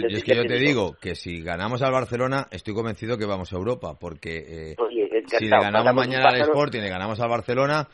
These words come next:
Speaker 1: los últimos tres
Speaker 2: Sí.
Speaker 1: partidos los ganamos, pero para mí
Speaker 2: No, yo, yo
Speaker 1: una
Speaker 2: sí, yo, yo te
Speaker 1: motivación
Speaker 2: digo una cosa.
Speaker 1: especial, prefiero ir a Europa que ganar
Speaker 2: Sí.
Speaker 1: al Barcelona en general, que para mí es más importante
Speaker 2: Bueno.
Speaker 1: el final que el principio.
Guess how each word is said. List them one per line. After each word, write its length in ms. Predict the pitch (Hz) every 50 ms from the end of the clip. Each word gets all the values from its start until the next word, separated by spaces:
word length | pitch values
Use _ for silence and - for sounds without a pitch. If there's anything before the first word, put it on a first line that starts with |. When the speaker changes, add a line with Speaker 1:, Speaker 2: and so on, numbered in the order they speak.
| _ _ _ _ _
Speaker 1:
los 180 | - 82 90 95
últimos 300 | 95 87 113 113 113 -
tres 120 | 113 107
Speaker 2:
Sí. 40 | -
Speaker 1:
partidos 380 | 107 - 92 104 110 113 110 104
los 80 | 98
ganamos, 500 | 101 104 123 143 147 120 90 - - _ _ _
pero 220 | - 90 90 90 -
para 220 | - 92 92 90 92
mí 280 | 107 123 135 143 123 -
Speaker 2:
No, 100 | 123 131
yo, 120 | 120 120 127
yo 120 | - 127
Speaker 1:
una 100 | 143 143
Speaker 2:
sí, 60 | 147 147
yo, 60 | 147
yo 60 | 147
te 0 |
Speaker 1:
motivación 360 | 143 139 139 151 - 123 -
Speaker 2:
digo 120 | - 180 175
una 100 | 165 123
cosa. 160 | - - 117 -
Speaker 1:
especial, 360 | 151 170 165 - - - - - - - _ _ - - - -
prefiero 400 | - 107 101 - - 135 135 147
ir 100 | 151 147 143
a 20 |
Europa 600 | 143 139 147 160 156 127 151 156 160 185 214 _ _ _ _ _ _ _ _ _ _ _ _ _
que 120 | - 110 110
ganar 260 | 107 101 107 113 117
Speaker 2:
Sí. 80 | 117
Speaker 1:
al 60 | 117 113
Barcelona 540 | 113 104 - 120 113 117 127 127 127 123 117
en 40 | 104
general, 600 | - 110 107 107 113 147 165 151 104 73 - - _ _ _ _ _ _ _ _ _ _ -
que 80 | - 95
para 180 | 87 95 98 95
mí 120 | 98 113
es 80 | 120 120
más 140 | 123 117 120
importante 380 | 110 117 113 110 120 120 117 120
Speaker 2:
Bueno. 40 | 110
Speaker 1:
el 40 | 98
final 360 | - 117 107 117 120 123 107
que 80 | 117 117
el 40 | 92
principio. 580 | 107 101 95 - 151 156 - - 78 71 -